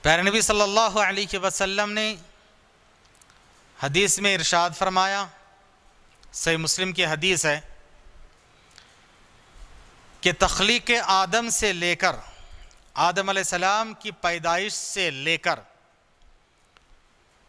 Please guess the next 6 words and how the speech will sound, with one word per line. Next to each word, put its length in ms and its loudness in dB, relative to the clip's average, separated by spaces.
क़यामत 600 0
के 160 0
वक़ूफ़ 360 0
पज़ीर 400 2
होने 300 2
तक 280 -2